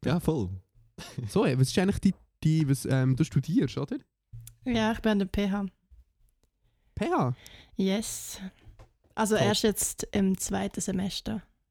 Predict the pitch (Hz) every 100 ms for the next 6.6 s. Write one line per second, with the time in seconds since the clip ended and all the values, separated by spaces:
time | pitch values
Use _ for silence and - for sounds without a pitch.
0 | _ _ _ _ _ _ - _ _ _
1 | _ - 135 120 131 165 - - 151 175
2 | - 190 262 - _ - - 220 220 220
3 | 127 208 208 240 262 302 - - - -
4 | - 240 240 262 269 - 233 233 - -
5 | - 226 220 220 - - 208 214 214 208
6 | 202 208 - 254 - -